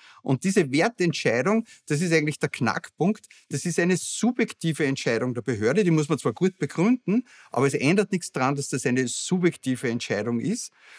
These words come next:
der Behörde, des jeweiligen Juristen oder Juristin oder der Landespolitik, man weiß es nicht genau.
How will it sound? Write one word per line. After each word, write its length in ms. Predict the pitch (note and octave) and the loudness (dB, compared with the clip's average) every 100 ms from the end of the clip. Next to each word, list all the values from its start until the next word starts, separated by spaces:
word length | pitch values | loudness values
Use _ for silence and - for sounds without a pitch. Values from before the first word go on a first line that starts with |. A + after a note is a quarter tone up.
| - _ _ _ - | -20 _ _ _ -8
der 80 | G#2+ | -4
Behörde, 800 | G#2+ G#2 B2+ F3+ G3+ G3+ G3+ - - | -2 0 2 2 2 2 -2 -6 -18
des 160 | - - | -14 -10
jeweiligen 400 | - F#3 G3+ A2 | -6 -6 -4 -4
Juristen 720 | A2 A2+ G3 A3+ - - F#3+ | -4 -2 -2 -2 -8 -4 -2
oder 160 | C3+ G#2 | 0 0
Juristin 800 | A2 C#3+ G3+ - F#3+ G3 G3 F#3+ _ _ | -2 -2 -4 -2 0 2 0 -2 _ _
oder 260 | - A3+ B2+ | 0 2 2
der 120 | B2+ | 0
Landespolitik, 960 | G#2+ A2+ F#3 - D#3+ D3+ C#3 D#3+ D3+ - - - | 0 2 0 -2 -2 -2 0 -2 -4 -10 -12 -2
man 160 | C#3 | 2
weiß 260 | B2+ G#2+ A2+ | 4 2 0
es 160 | A2 | -6
nicht 220 | G2 F#2+ - | -8 -10 -8
genau. 360 | G2+ F#2+ - | -6 -6 -10